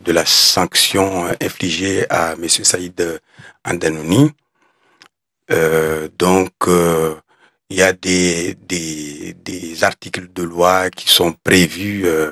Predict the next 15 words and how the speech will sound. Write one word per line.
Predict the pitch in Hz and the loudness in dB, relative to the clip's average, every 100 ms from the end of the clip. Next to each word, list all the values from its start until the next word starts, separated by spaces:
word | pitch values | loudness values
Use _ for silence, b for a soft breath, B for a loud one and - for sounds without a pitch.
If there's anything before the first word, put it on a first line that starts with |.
| - | -6
pour | - 87 | -4 2
ces | - 90 | 2 2
cas-là. | - 85 87 123 - B B B B - | 4 6 8 6 4 B B B B -16
Donc, | - 92 92 95 98 - | -2 6 8 8 4 4
euh, | 92 87 85 82 82 | 8 10 10 8 6
moi, | 85 90 92 | 6 6 6
je | 87 | 2
ne | 87 | -2
vais | 92 | -2
pas | 90 104 101 | 4 6 8
rentrer | 95 90 - 95 95 | 8 4 0 -2 0
dans | 92 92 | 2 0
les | 87 | 0
détails | 87 92 101 98 101 95 | -4 2 8 10 8 6
pour | - | -4